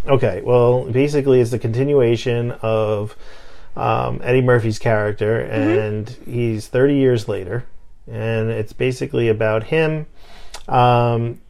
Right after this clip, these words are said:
Speaker 1: trying to figure out who's gonna take over his kingdom after he passes away.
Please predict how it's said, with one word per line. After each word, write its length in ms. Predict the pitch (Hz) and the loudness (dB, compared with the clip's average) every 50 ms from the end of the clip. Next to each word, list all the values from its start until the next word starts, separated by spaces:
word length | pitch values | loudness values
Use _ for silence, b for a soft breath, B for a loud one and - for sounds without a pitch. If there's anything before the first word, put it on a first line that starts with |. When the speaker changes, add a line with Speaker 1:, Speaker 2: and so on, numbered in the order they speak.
| - - | -14 -6
Speaker 1:
trying 520 | - - 135 135 135 143 139 139 139 127 | -2 2 4 4 4 4 4 2 0 -2
to 420 | - - 139 135 127 123 123 120 117 | -4 -2 0 2 4 4 4 4 2
figure 380 | - 139 131 123 123 123 120 120 | 2 0 0 2 2 2 4 4
out 520 | 117 113 113 113 113 113 113 113 110 - | 4 4 4 4 4 4 6 4 4 2
who's 200 | - 135 139 135 | 2 0 0 2
gonna 280 | 131 135 131 127 127 117 | 2 2 2 4 2 2
take 240 | - - 131 120 113 120 | 2 2 2 2 4 4
over 340 | 117 120 113 117 113 110 | 4 2 4 4 2 2
his 560 | 101 104 143 175 180 160 151 147 147 - - b b b b b b b b b b b b b b - - - | 2 2 4 4 4 4 2 0 -4 -8 -12 b b b b b b b b b b b b b b -12 -8 -2
kingdom 440 | - - 151 165 156 131 127 120 123 | 0 2 4 4 4 4 4 4 2
after 280 | 110 117 117 - - 120 | 2 0 0 2 0 2
he 140 | 110 120 117 | 2 2 2
passes 460 | 113 - 117 110 104 104 - - 101 113 | 2 0 -2 -2 -2 -2 -4 -6 -2 0
away. 460 | 120 127 160 180 131 90 80 104 | 2 4 4 4 4 2 -2 -6